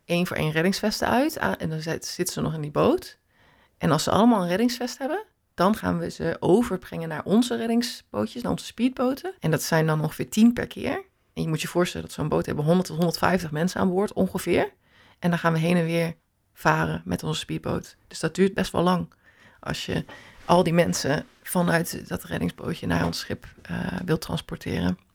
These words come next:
Hebben we het nog over rustige water. Als het, eh, wilde golven zijn, dan is het nog lastiger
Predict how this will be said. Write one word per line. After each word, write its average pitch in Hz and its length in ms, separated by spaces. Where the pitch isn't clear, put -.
Hebben 175 220
we 185 60
het 175 40
nog - 20
over 175 140
rustige 175 320
water. 156 500
Als 175 140
het, 180 160
eh, 175 220
wilde 170 220
golven 190 340
zijn, 175 220
dan 170 140
is 170 80
het 175 120
nog - 320
lastiger - 580